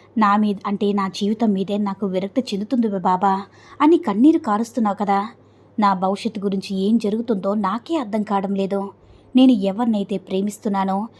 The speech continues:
ఎవరినైతే ఇష్టపడుతున్నానో, ఎవరినైతే కావాలి అనుకుంటున్నానో, నేను దేనికి పనికిరానో,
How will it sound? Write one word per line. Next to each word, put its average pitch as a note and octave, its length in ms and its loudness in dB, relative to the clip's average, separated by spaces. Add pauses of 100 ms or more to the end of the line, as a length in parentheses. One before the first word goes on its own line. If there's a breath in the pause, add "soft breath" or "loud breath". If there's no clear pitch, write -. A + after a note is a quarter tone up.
(200 soft breath)
ఎవరినైతే G#3 540 0
ఇష్టపడుతున్నానో, G3 1000 -2 (320)
ఎవరినైతే G#3+ 540 2
కావాలి A#3+ 560 -2
అనుకుంటున్నానో, G3 800 -2 (360 loud breath)
నేను A3 180 2
దేనికి G3+ 500 -2
పనికిరానో, G3+ 720 -2